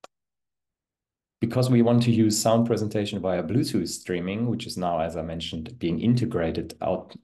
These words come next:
directly into the newest generation of processors,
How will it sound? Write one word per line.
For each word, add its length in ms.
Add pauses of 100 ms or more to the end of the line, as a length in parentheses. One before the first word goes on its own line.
(140)
directly 580
into 260
the 320
newest 480
generation 600
of 260
processors, 680